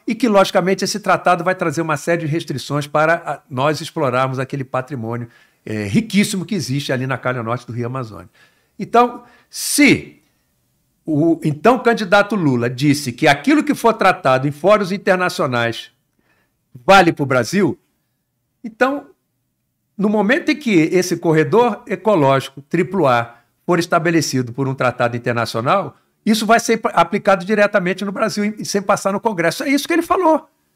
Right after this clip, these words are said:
Tá? E houve, é, recentemente, uma tentativa no Conselho de Segurança da onu de criar áreas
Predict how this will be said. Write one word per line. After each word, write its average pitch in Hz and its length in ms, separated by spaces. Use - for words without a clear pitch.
Tá? - 240
E 262 200
houve, 202 580
é, 135 580
recentemente, 165 800
uma 156 160
tentativa 190 560
no 262 160
Conselho 170 360
de - 60
Segurança 131 380
da 120 160
onu 160 300
de 156 200
criar 214 640
áreas 247 560